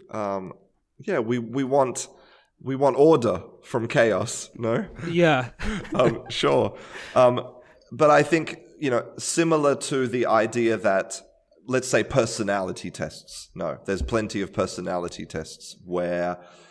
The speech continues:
Speaker 1: you can take, um, seven billion people who are on the planet from different cultures, different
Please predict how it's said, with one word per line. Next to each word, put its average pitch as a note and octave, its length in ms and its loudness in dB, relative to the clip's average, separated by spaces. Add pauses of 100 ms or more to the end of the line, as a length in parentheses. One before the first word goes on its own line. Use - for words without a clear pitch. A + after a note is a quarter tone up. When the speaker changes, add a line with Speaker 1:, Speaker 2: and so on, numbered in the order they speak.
(360)
Speaker 1:
you G#2 120 -6
can G2+ 180 -4
take, - 580 -2
um, F2 640 -4
seven G2+ 840 -2
billion A2 560 2
people G#2+ 500 -4
who G2 180 -2
are F#2 200 2
on G2 220 -2
the F#2+ 80 -4
planet F#2+ 640 -4 (500)
from G2 300 -2
different A#2+ 400 -2
cultures, G#2 1120 -2 (400)
different A#2 480 -2